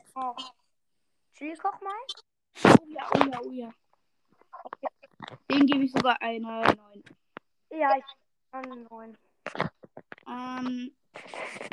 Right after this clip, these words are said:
Speaker 2: gibt's noch einen Dynamite-Skin?
Speaker 1: Äh, Robo.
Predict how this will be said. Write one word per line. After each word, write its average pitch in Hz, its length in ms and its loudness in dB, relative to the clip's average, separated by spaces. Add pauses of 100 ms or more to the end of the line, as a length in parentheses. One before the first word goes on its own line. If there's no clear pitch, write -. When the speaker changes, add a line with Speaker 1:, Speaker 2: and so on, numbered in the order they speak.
(140)
Speaker 2:
gibt's - 260 -12
noch 247 140 0
einen 302 140 0
Dynamite-Skin? 320 680 -2 (540)
Speaker 1:
Äh, 294 140 -2
Robo. 254 480 -4